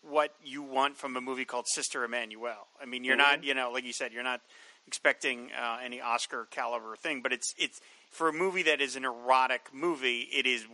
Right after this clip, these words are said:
Speaker 1: wall to wall
Speaker 2: Oh, yeah.
Speaker 1: nudity. I mean, again, it is, I, I, I'm just sort of amazed at how much, I wonder how these things get made, where it's like you're talking to this actress, Monica, Z-, which, again, uh,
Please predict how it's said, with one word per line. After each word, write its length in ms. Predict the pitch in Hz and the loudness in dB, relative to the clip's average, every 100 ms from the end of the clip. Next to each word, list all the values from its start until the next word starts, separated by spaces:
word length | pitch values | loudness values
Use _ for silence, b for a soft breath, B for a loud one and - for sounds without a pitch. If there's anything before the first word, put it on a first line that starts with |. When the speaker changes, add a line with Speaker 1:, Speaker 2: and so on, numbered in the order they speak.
| 117 165 | -20 0
Speaker 1:
wall 300 | 269 208 147 | 6 6 4
to 60 | 131 | 0
wall 600 | 156 220 135 117 107 - _ _ _ _ - - | 4 6 6 0 -6 -16 _ _ _ _ -16 2
Speaker 2:
Oh, 120 | 90 | 4
yeah. 200 | 78 104 | 4 4
Speaker 1:
nudity. 320 | 208 220 131 - | 4 4 2 0
I 60 | 151 | -2
mean, 260 | 180 170 170 170 | 0 0 0 -4
again, 420 | 143 - 214 131 | 0 2 4 2
it 160 | 143 147 | 0 0
is, 200 | 139 - B B B _ - | 0 -4 B B B _ -4
I, 160 | 175 - | -2 0
I, 360 | 170 170 165 160 - | 0 0 0 -8 -8
I'm 140 | 156 | -6
just 220 | 147 175 - | -2 0 2
sort 160 | 185 | 2
of 120 | 147 131 | 2 0
amazed 840 | 127 131 156 170 156 131 117 - - | -6 0 4 4 2 -2 -8 -10 -8
at 100 | 123 | -6
how 360 | 123 131 127 123 | 0 0 0 -2
much, 580 | 127 135 131 - - b b b b - - - | 0 2 2 0 -2 b b b b -18 -12 -6
I 160 | 139 143 | -6 -6
wonder 220 | 135 190 143 | -2 2 2
how 140 | 127 | 0
these 160 | 123 - | -6 -8
things 180 | 139 120 | -10 -8
get 160 | 120 | -6
made, 340 | 120 165 147 113 | 0 2 2 0
where 100 | 117 | -6
it's 140 | 110 | -8
like 100 | 110 110 | -12 -14
you're 120 | 113 | -10
talking 380 | - 139 131 117 | -2 -2 -2 -10
to 100 | 113 | -12
this 160 | 110 | -4
actress, 380 | 131 143 127 110 | 0 0 -2 -4
Monica, 400 | 123 123 120 113 | -2 0 -2 -6
Z-, 100 | 110 135 | -6 -4
which, 120 | 127 120 | -4 -4
again, 240 | 95 139 107 | 4 4 4
uh, 140 | 123 | -4